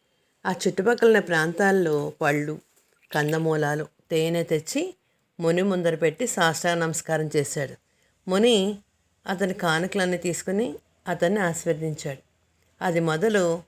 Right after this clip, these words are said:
హయగ్రీవుడు ఏం చేశాడంటే ప్రతిరోజు మునికి పళ్ళు,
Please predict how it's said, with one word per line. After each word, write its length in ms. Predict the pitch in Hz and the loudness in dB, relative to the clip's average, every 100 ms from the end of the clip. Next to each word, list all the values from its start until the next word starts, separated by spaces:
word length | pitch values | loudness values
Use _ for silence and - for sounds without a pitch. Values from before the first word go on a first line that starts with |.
| _ - | _ -6
హయగ్రీవుడు 420 | 165 151 165 175 | -2 0 0 2
ఏం 140 | 165 151 | 2 0
చేశాడంటే 680 | 156 151 160 151 147 196 285 - _ _ - | -2 0 -2 0 -2 -4 -4 -12 _ _ 0
ప్రతిరోజు 760 | 190 180 170 151 143 151 175 214 | 2 4 4 4 2 2 0 0
మునికి 640 | 220 170 165 165 175 156 | 0 0 -2 -2 -2 -2
పళ్ళు, 420 | 160 160 143 156 | -4 -4 -2 -2